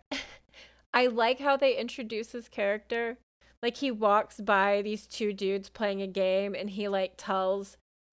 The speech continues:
the dude the winning move, and all he's done is just, like, walk by it. So, like, you get this instant, this guy sees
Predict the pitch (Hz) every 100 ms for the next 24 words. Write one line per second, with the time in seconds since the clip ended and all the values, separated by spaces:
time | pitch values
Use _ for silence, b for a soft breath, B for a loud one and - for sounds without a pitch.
0 | _ 214 202 202 190 202 190 202 202 185
1 | 190 202 190 202 208 208 214 190 180 190
2 | 190 190 - 196 - 180 185 - 175 180
3 | 208 - b b b b b b b -
4 | - 226 208 202 190 - - - - 208
5 | 220 220 202 196 - 214 214 - 208 202
6 | 190 - - _ 196 214 202 - 208 196
7 | 190 190 - - 190